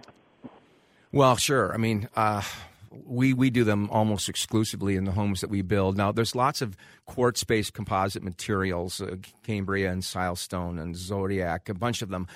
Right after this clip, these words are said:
that are out there that are also wonderful products. Uh, the question is whether or not you want to spend the money for those quartz-based that are now so good-looking that a lot of people couldn't tell the difference between an actual granite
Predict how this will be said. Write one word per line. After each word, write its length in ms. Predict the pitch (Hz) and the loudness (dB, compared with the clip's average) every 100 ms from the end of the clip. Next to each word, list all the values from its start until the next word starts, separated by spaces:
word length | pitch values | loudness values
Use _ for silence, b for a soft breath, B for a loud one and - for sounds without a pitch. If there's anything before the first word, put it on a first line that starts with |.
| b - | b -2
that 100 | 101 | 0
are 160 | - | 2
out 220 | 110 107 | 2 2
there 180 | - 95 | 0 0
that 120 | 95 | 2
are 120 | 92 - | 0 2
also 400 | 110 127 - 107 | 2 2 2 2
wonderful 540 | 98 98 98 - 92 | 2 2 2 -2 -6
products. 640 | - 107 101 90 - - - b b 120 | -2 0 2 0 -6 -14 -14 b b -4
Uh, 280 | 95 82 - | -2 -2 -4
the 160 | 117 120 | -4 -2
question 560 | - 143 151 - 104 | 4 4 4 0 -2
is 520 | 98 92 90 90 - - _ | 0 0 -2 -2 -6 -10 _
whether 400 | 117 110 113 113 110 | -2 2 4 4 2
or 100 | 107 | 0
not 400 | 101 90 92 92 - - | 0 0 -2 -4 -10 -4
you 140 | 113 104 | 0 2
want 160 | 92 | 2
to 60 | 87 | 0
spend 420 | - - 120 123 | -4 0 2 2
the 60 | 117 | 2
money 320 | 101 92 95 | 2 0 -2
for 360 | - 104 95 92 | -2 0 2 2
those 540 | 98 101 113 104 - _ | 2 4 2 0 -4 _
quartz-based 1040 | - 123 117 - - 98 90 87 - - - b - | -4 2 2 0 -2 0 0 0 -6 -10 -14 b 2
that 120 | 101 | 4
are 120 | 101 | 4
now 260 | 117 131 131 | 4 4 4
so 640 | - - 160 165 147 95 98 | 0 -2 0 2 2 0 2
good-looking 840 | 131 120 98 104 131 95 82 82 b b - | 4 4 2 2 2 -2 -4 -4 b b 2
that 120 | 107 | 4
a 40 | |
lot 260 | 104 110 127 | 6 6 6
of 120 | 127 | 4
people 240 | 120 107 101 | 0 0 0
couldn't 300 | 123 104 107 | 2 0 0
tell 200 | 92 92 | 0 0
the 80 | |
difference 360 | 92 98 104 - | 0 -2 -2 -8
between 260 | - 107 92 | -4 -2 0
an 120 | 87 | -2
actual 420 | 95 95 - 98 | 0 0 -2 -6
granite 600 | 95 92 90 92 87 - | -4 0 2 2 0 -4